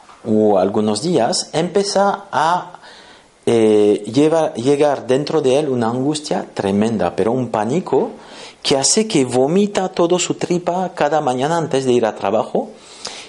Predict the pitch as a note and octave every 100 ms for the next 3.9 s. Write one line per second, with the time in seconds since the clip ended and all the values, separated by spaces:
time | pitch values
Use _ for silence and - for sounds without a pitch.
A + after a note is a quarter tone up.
0 | - B2+ C#3 C#3+ D#3 A3+ G#3+ C#3+ C#3+ F#3+
1 | F#3 E3+ D3+ D#3+ F#3 D3 D3 - D#3+ E3
2 | D3+ - A#2+ D#3 - G#3 - - _ _
3 | _ _ - - - C#3 C#3 F#3